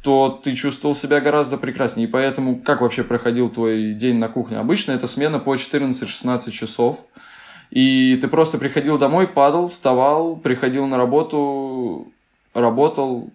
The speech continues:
приходил домой, падал. И вот так вот всё. И бывало такое, что ты просто там попробуешь с утра что-то,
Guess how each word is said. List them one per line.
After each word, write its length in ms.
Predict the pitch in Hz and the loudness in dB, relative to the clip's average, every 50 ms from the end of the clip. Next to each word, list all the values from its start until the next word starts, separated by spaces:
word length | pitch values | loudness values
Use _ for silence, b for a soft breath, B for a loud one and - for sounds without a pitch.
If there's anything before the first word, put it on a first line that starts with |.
| _ - | _ -4
приходил 400 | 117 113 117 123 120 127 131 117 | -4 0 0 0 0 0 0 0
домой, 260 | 120 123 139 139 - | 0 0 0 0 0
падал. 320 | - 117 104 101 98 95 92 | 0 -2 -2 -2 -4 -8 -6
И 120 | - 113 | -2 0
вот 160 | 123 135 127 | 0 0 2
так 180 | 143 147 - - | 0 0 0 -2
вот 100 | 123 120 | -6 -6
всё. 160 | - - 104 | -6 -8 -8
И 180 | - - 120 123 | -4 -2 -2 0
бывало 400 | 120 131 131 151 165 170 165 165 | 0 2 2 2 2 4 2 0
такое, 300 | 165 120 - 147 151 156 | -2 -2 0 0 0 0
что 160 | 151 - 131 - | 0 -2 -4 -4
ты 80 | 110 101 | -4 -4
просто 360 | - 127 131 123 123 - 95 | 0 0 0 0 -2 -4 -8
там 260 | - 101 95 101 98 - _ | -8 -8 -8 -8 -10 -2 _
попробуешь 720 | 131 127 131 151 147 147 139 127 117 110 110 - - - | -2 0 2 4 4 4 4 2 0 0 0 -6 -12 -18
с 140 | - - - | -16 -8 -8
утра 280 | 127 - - 160 165 170 | -4 2 2 4 4 2
что-то, 520 | - - - 127 113 113 110 101 98 - | 0 -2 0 0 0 0 0 -8 -10 -12